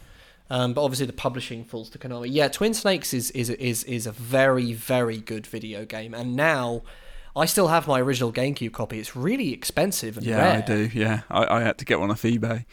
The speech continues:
Speaker 2: 'cause I'd never played
Speaker 1: How
Speaker 2: it.
Speaker 1: much did you play, pay for that
Speaker 2: I
Speaker 1: one?
Speaker 2: think it was, like, twenty-five quid. It wasn't, like, the
Speaker 1: Oof.
Speaker 2: premium lovely one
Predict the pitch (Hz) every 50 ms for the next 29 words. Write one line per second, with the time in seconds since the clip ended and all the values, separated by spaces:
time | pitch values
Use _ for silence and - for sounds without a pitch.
0 | - - - - - - 123 113 123 120 113 - - 117 117 117 113 120 170 220
1 | 240 226 - - 226 214 - 226 226 226 220 208 - - - _ - - 196 208
2 | 190 - - 196 214 208 - 139 131 160 185 - - - 135 165 147 - 160 151
3 | 139 165 160 135 - - 180 175 151 - 180 175 170 - - 196 190 196 202 -
4 | - - - - - - - - 135 151 147 147 151 113 123 131 - - - 143
5 | - 185 - - - 127 123 120 123 117 113 113 113 113 117 107 - 104 110 110
6 | 104 101 101 101 113